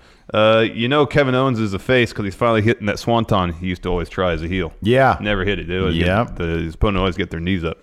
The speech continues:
Speaker 2: Yep.
Speaker 1: Now he hits it 'cause he's a good guy. Um, he hits that on Drew. He goes for a stunner.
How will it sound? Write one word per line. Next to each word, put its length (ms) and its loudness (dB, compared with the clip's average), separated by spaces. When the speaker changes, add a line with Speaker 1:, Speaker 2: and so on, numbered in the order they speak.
Speaker 2:
Yep. 360 -4
Speaker 1:
Now 200 2
he 80 2
hits 180 0
it 80 -10
'cause 140 -10
he's 100 -6
a 60 -8
good 240 -2
guy. 240 -4
Um, 300 -2
he 140 -2
hits 180 0
that 180 4
on 180 2
Drew. 260 0
He 80 0
goes 240 2
for 160 -4
a 40 -8
stunner. 520 -2